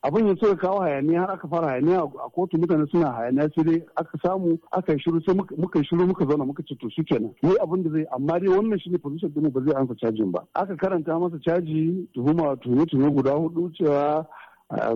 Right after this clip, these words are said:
ya yi kazafi, ya ci mutunci manzo, ya, abubuwan da suka tsara a sabon caji din. Sai ya yi shiru kamar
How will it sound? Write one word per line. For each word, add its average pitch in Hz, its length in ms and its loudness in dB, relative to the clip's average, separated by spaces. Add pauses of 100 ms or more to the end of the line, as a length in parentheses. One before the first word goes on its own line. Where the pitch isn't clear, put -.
(100)
ya 143 200 2
yi 156 100 -2
kazafi, 160 680 0 (220)
ya 135 220 2
ci 147 100 0
mutunci 160 420 2
manzo, 123 560 2
ya, 160 160 0 (400)
abubuwan 185 380 2
da 156 200 0
suka 147 160 -4
tsara 143 280 -4
a 113 100 -14
sabon 123 260 0
caji 120 300 -2
din. - 140 -14 (180)
Sai 156 80 2
ya 156 320 4
yi 147 80 2
shiru 147 380 2 (240)
kamar 131 180 2